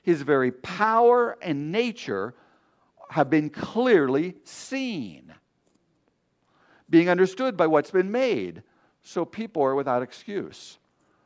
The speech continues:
What did Job s-, see? God described what he'd made. And by looking at what he'd made,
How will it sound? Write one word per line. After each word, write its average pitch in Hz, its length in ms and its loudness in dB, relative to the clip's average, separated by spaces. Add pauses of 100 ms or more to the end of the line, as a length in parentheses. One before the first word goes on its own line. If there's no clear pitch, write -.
(580)
What 165 180 2
did 247 160 -2
Job 233 320 -2
s-, - 240 -20
see? 151 580 -8 (500)
God 151 280 -4
described 147 1040 -8 (480)
what 120 180 -8
he'd 156 220 -10
made. 170 560 -10 (400)
And 147 120 -6
by 131 60 2
looking 208 340 -2
at 208 80 2
what 202 120 0
he'd 165 100 -6
made, 175 600 0